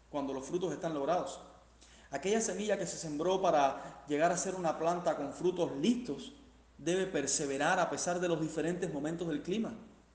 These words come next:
De la misma manera ocurre con la fe verdadera. Persevera hasta el fin. Esta fe no es temporal,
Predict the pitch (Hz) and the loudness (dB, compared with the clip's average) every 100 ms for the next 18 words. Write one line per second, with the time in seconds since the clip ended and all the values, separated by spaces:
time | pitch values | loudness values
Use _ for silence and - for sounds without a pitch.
0 | _ _ _ _ _ _ _ - 151 147 | _ _ _ _ _ _ _ -2 2 4
1 | 208 247 220 208 226 190 202 226 202 175 | 4 2 2 2 6 6 6 4 4 2
2 | 165 151 - 196 196 160 185 170 - - | 0 -4 -2 0 2 2 4 2 -2 -10
3 | - - - - - 147 - 147 143 226 | -18 -20 -20 -18 -4 0 0 0 0 2
4 | 214 196 - 147 - 143 127 - 202 196 | 4 2 -2 -8 -6 -6 -8 -4 0 0
5 | 113 - - - - - - - - 214 | 0 -12 -18 -20 -20 -20 -20 -20 -6 -4
6 | 220 214 233 226 226 226 220 180 143 135 | -2 -4 -2 2 2 2 0 -2 0 4
7 | 185 165 - | 4 4 0